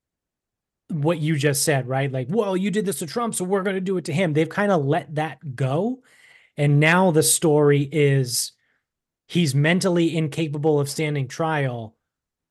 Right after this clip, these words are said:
but he's okay to run the country type of thing. And, like, that's, like, the new narrative.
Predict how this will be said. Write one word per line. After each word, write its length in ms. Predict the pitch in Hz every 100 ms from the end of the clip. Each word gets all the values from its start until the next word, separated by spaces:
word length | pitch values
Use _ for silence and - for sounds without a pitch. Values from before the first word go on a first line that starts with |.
| _ _
but 200 | 151 131
he's 260 | 143 139 135
okay 340 | 127 - 135
to 100 | 120
run 200 | 117 117
the 80 | 104
country 640 | - 107 135 214 226 226 _ _ _ _ _ _ _ _ _
type 220 | - 185 185
of 80 |
thing. 180 | 208 214
And, 140 | 165 156
like, 200 | 147 139
that's, 340 | 147 147 -
like, 180 | 151 139
the 80 | 139
new 240 | 143 139
narrative. 800 | 123 139 139 120 104 98 98 -